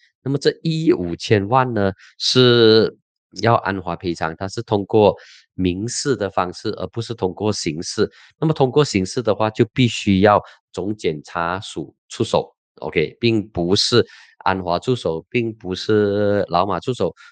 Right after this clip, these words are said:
那么老马出手的是属于民事诽谤嘛，OK，所以这一点是有很大的差别。如果安华真的要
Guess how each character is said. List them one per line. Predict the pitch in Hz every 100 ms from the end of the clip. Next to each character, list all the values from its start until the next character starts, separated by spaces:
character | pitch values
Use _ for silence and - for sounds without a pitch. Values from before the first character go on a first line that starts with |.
| _
那 | 139
么 | 143
老 | 104 113
马 | 131 92
出 | 78 -
手 | 123 87
的 | 92
是 | - 123
属 | - 82
于 | 95
民 | 95 82 92
事 | 104 117 90 71
诽 | - 76
谤 | - 104
嘛， | 95 82 - _ _ _ _ _ -
OK， | 90 90 80 _ _ _ _
所 | -
以 | 120
这 | 117
一 | 160
点 | 143 87
是 | - 127
有 | 101
很 | 80 73
大 | 85 104
的 |
差 | 95 92
别。 | 95 92 - _
如 | - 117 180 190
果 | 120 101
安 | - 123
华 | 117 107
真 | - 120 120
的 | 117 117
要 | 123 131 110